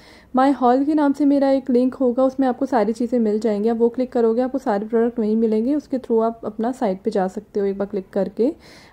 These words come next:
आप वहाँ से परचेज़ कर सकते हो। और मेरे चैनल को सब्सक्राइब करना है, लाइक, शेयर, कमेंट करना है अगर पसंद आता है, जिससे मेरे आगे वाली नोटिफिकेशन आपको मिलती रहे।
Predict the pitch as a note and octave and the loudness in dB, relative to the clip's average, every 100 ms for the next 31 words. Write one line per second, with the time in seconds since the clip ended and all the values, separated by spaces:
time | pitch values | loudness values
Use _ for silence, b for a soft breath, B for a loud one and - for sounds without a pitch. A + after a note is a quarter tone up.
0 | - G#3 A3+ A3 A3 F#3+ G3 G3 - G#3+ | -6 -2 -2 -2 -2 0 0 -2 -2 -4
1 | A3+ A3 A#3+ A#3 B3+ E4 B B B B | -4 -6 -2 0 0 -2 B B B B
2 | - A#3 A#3 A#3+ C4+ C#4+ D4 D4 D#4 - | 0 2 4 2 0 0 0 0 -2 -2
3 | C4+ B3+ C4 C#4 C4+ C#4 C#4+ B3+ A#3+ B3 | -2 -2 -2 -2 0 2 2 2 0 0
4 | A#3+ A#3+ A#3 A3 A3+ B3 A#3+ B3 B3 B3 | -2 0 0 0 -2 0 0 2 2 0
5 | B3 A3 A#3 A3+ A3 A3 A3+ B3+ B3 B3 | 0 -2 0 0 0 0 0 0 0 0
6 | A#3+ G#3 A3 A3 A3 A3 G3+ G#3 F#3+ G#3+ | 0 0 -2 0 0 0 -4 -4 -6 -6
7 | G#3+ C4 C#4 D4+ D#4 C4+ C4 | -8 -2 0 0 0 0 -2